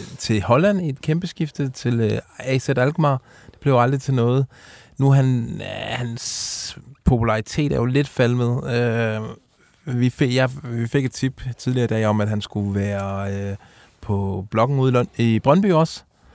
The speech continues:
Og han skulle, øh, koste mellem fem og otte millioner. Jeg har prøvet at undersøge det lidt, og, øh, han er ikke, han er ikke som sådan på,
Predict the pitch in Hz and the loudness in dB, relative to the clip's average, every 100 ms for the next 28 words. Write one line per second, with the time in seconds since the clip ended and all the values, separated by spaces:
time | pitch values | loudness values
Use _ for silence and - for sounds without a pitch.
0 | - - - - 113 113 - 110 104 104 | -20 -20 -16 -2 2 2 0 0 2 2
1 | 101 95 135 147 147 131 131 - 117 - | 0 0 -2 -2 0 0 0 0 0 0
2 | 107 - 117 139 123 110 117 117 113 - | -4 0 0 2 2 0 0 0 -2 0
3 | 117 113 123 117 - 110 113 113 - - | 0 0 0 -2 -4 -4 -2 -4 -4 -2
4 | 110 107 110 104 107 107 104 - - - | -2 0 -2 -2 -2 -2 -4 -12 -20 -20
5 | - - - _ _ _ _ _ _ - | -20 -20 -20 _ _ _ _ _ _ -2
6 | 127 117 127 - - - - 117 117 - | 0 2 0 -4 -16 -16 -8 -4 -4 -2
7 | 110 101 98 104 107 110 147 147 | -4 -2 -6 -8 -6 -6 -6 -8